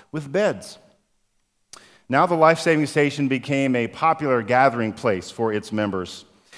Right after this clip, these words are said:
They decorated it beautifully, and they thought of it as sort of a club.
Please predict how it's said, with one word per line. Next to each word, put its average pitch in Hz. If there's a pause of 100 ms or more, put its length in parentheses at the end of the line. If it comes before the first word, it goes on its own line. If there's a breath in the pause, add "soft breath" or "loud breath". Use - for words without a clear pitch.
(160 loud breath)
They 127
decorated 196
it 151
beautifully, 147
and 139
they 139
thought 208
of 170
it 147
as 127
sort 180
of 160
a 147
club. 127